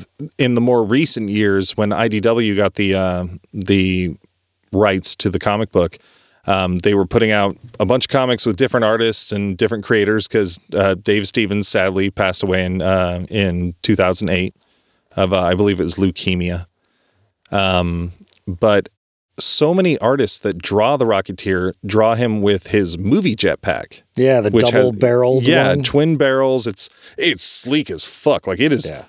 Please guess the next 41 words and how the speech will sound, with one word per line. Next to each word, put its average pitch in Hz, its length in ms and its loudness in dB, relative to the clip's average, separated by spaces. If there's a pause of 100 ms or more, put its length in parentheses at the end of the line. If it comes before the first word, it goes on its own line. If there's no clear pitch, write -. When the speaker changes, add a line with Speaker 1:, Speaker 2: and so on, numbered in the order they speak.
Speaker 2:
it's - 180 -4
Speaker 1:
without 143 500 0
a 117 80 0
doubt 98 500 -2
a 98 140 -2
better 107 460 0
<laughs> 98 120 -2
design 98 600 0 (140)
than, 131 160 2 (120)
than 147 340 -2
the 123 140 0
original 113 480 2
one 104 160 2
from 104 160 -4
the 101 80 -2
comics. 98 440 -2
That's 98 280 -4 (560)
bizarrely 107 920 2 (140)
ringed 107 640 0
and 98 400 -2 (280)
Speaker 2:
Has, 123 120 -2
like, 120 80 2
a 117 60 2
weird 123 240 2
plate 113 320 0
thing 120 520 -2
Speaker 1:
Yeah, 123 560 2
Speaker 2:
on 127 120 4
Speaker 1:
like 127 80 4
a - 20 4
Speaker 2:
it. 98 100 -6
Speaker 1:
platform 123 640 0
that 123 140 2
it 110 100 0
sits - 280 -2
on 131 280 0
looks 110 220 -2
like 110 120 4
Speaker 2:
Yeah. 190 220 -4
Speaker 1:
plywood 110 500 2
and 98 220 -4